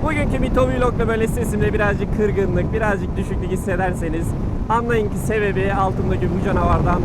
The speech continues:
ayrılıyor olmam. <laughs> Şaka bir yana birazcık hastayım arkadaşlar. Ee, hala da tam olarak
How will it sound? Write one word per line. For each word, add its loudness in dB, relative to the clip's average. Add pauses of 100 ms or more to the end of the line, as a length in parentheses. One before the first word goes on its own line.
ayrılıyor 2
olmam. 0 (460)
<laughs> 0
Şaka 2
bir 0
yana 4
birazcık 4
hastayım 2
arkadaşlar. 2 (380)
Ee, 4
hala 4
da 4
tam 4
olarak 4